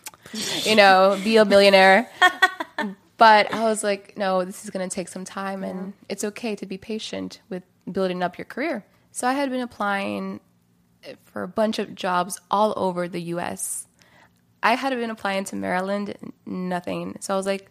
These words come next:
Speaker 1: "Let me go to Virginia or D C." <laughs> And then nothing happened. I said, "Okay, well, let's just try the whole U S."
Speaker 2: Mm-hmm.
Speaker 1: You know, the whole, the whole of, of, of, like, America. And this is, like, all during the pandemic.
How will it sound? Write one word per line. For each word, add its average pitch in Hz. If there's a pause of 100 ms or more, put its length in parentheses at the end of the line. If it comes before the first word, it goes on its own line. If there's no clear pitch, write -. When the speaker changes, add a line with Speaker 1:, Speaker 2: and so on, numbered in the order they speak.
(120)
Speaker 1:
"Let -
me 294
go 277
to 262
Virginia 226
or 202
D 214
C." -
<laughs> -
And 226
then 220
nothing 220
happened. 208
I 190
said, 202
"Okay, 196
well, 180
let's 220
just 247
try 208
the 202
whole 190
U 180
S." - (200)
Speaker 2:
Mm-hmm. 180
Speaker 1:
You 196
know, 190
the 196
whole, 247 (100)
the 196
whole 196
of, 190 (180)
of, 180
of, 180
like, 175
America. 175 (680)
And 254
this 370
is, 285 (580)
like, 214
all 226
during 214
the 214
pandemic. 208